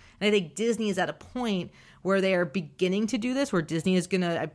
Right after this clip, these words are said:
think they're doing three hundred and forty local language shows, original series in, like, the coming years. They're looking into more original films in different languages. They're looking to appeal to a wider group,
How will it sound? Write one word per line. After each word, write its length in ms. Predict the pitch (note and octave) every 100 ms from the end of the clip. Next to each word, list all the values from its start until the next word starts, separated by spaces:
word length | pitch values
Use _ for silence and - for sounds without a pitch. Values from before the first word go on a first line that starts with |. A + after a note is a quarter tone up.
| _
think 200 | F#3+ F#3
they're 240 | F#3+ F3+
doing 280 | E3 F3+ E3
three 140 | - F#3
hundred 240 | F3 F3
and 100 | E3
forty 320 | E3 D#3+ E3
local 320 | D#3+ D#3+ E3
language 400 | D#3+ D#3+ D#3 D#3
shows, 480 | - D#3+ D#3 D#3+ C#3+ -
original 320 | F#3+ F3+ F3+
series 380 | E3+ F3 E3+ D#3
in, 60 | E3
like, 120 | -
the 40 |
coming 300 | - D#3+ D#3+
years. 380 | D#3 D#3+ D#3 - - - -
They're 120 | F#3
looking 280 | F#3 F#3 F#3
into 160 | F3 F#3
more 160 | E3+
original 320 | E3+ E3+ E3+
films 280 | D#3+ E3 E3
in 80 | D#3+
different 240 | D#3+ D3+
languages. 460 | D#3 D#3 D3+ D#3 D3+
They're 160 | F3 E3+
looking 340 | E3+ E3+ F3
to 120 | -
appeal 260 | E3 - D3+
to 100 | D#3+
a 40 |
wider 240 | D#3 D3+ D3+
group, 380 | D3 G3 F3